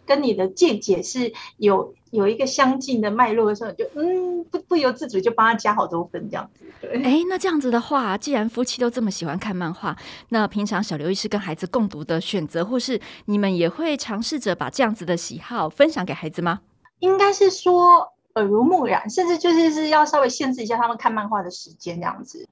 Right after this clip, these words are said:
Speaker 1: 就是因为现在小朋友还有在使用三C，学校课程也要，然后他们又很喜欢看漫画。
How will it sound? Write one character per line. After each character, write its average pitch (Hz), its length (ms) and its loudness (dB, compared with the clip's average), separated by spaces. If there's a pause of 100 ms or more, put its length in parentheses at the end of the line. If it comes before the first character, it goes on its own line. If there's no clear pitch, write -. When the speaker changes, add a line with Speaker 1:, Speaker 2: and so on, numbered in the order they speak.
(180)
Speaker 1:
就 294 120 -10
是 294 280 -6
因 277 180 -4
为 330 60 2
现 320 200 0
在 311 60 2
小 277 140 0
朋 254 120 0
友 254 80 8
还 247 180 4
有 202 60 0
在 254 180 0
使 - 160 -4
用 196 140 -4
三 202 200 -4
C， 196 300 -4
学 202 160 -2
校 240 220 4
课 - 140 -4
程 175 200 -10
也 165 80 -4
要， 190 220 4
然 180 120 2
后 214 60 2
他 269 100 2
们 262 80 0
又 254 80 2
很 226 140 -2
喜 196 140 -8
欢 220 240 -4
看 214 180 -6
漫 196 240 -2
画。 - 220 0